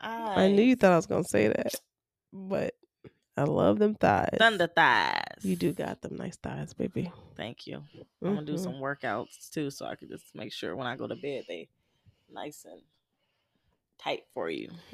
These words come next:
Speaker 1: I like to see 'em in tight pants too.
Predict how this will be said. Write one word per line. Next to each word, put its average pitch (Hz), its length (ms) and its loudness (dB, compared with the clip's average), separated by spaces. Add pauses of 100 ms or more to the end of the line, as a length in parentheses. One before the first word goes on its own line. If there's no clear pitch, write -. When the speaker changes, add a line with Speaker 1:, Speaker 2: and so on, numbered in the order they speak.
(540)
Speaker 1:
I 233 60 12
like 240 240 12
to - 60 -6
see 202 160 8
'em 175 120 8
in 165 80 6
tight 175 260 -6
pants - 340 -4
too. 175 280 -6